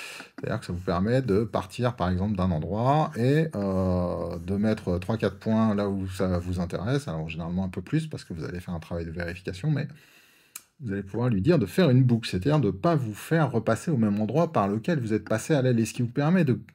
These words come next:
et ça c'est plutôt intéressant et plutôt malin comme feature, d'avoir une certaine diversité en fait du parcours.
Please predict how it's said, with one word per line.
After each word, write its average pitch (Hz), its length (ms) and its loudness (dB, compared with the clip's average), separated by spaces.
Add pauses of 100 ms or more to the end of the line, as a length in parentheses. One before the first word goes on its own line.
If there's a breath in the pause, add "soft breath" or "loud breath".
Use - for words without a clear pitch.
(240)
et 123 60 0
ça 160 160 2
c'est 160 200 -4
plutôt - 220 -2
intéressant 127 560 2
et 98 80 0
plutôt 98 300 -4
malin 135 260 2
comme 98 180 0
feature, 156 360 0
d'avoir 135 320 2
une 110 120 2
certaine 127 440 0 (680 loud breath)
diversité 127 840 2
en 101 100 -4
fait 98 240 0
du 98 140 -6
parcours. 104 420 -2